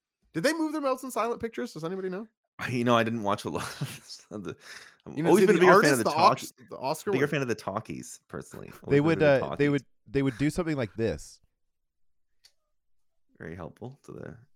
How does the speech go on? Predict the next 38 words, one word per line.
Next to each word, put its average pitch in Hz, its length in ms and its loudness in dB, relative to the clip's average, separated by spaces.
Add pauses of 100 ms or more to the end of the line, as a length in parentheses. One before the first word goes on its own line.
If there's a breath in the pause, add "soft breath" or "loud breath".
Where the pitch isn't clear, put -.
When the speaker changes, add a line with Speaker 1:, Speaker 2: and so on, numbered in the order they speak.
(180)
Speaker 2:
audience. 107 220 -14
Speaker 1:
Can 131 100 -2
you 135 80 -2
Speaker 2:
Can't - 20 -8
Speaker 1:
describe, 139 460 0
Speaker 2:
see, - 80 -18
Speaker 1:
can 147 120 -6
you 139 40 -6
describe 139 380 0
Speaker 2:
yeah, - 120 -10
Speaker 1:
what 127 180 -8
this 131 120 -8
Speaker 2:
can't 151 100 -4
Speaker 1:
is 147 60 -8
Speaker 2:
see 104 100 -4
Speaker 1:
to 101 60 -4
Speaker 2:
Matt 101 180 2
Speaker 1:
the 98 60 0
Speaker 2:
on 95 80 -4
the 92 120 -6
screen, 160 540 -6
so 131 80 2
Speaker 3:
No, 131 40 6
Speaker 2:
that 120 60 8
Speaker 3:
I 120 60 4
Speaker 2:
doesn't 147 140 -2
Speaker 3:
can't. 131 120 2
Speaker 2:
help. 101 140 -6
Speaker 3:
Sorry, 117 360 2
I 110 60 -4
can't 143 200 -2
describe 110 380 0
it. 82 80 -4
It's - 120 -12
a - 40 -18
silent 123 400 -4
film. 69 260 -14 (380)
Speaker 2:
Yeah, 85 260 -2